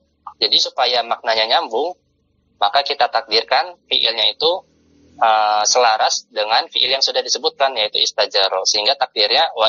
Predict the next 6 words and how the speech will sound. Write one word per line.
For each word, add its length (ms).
in 160
istajaro 560
ahadun 560
minal 220
musyrikina 680
istajaroka. 880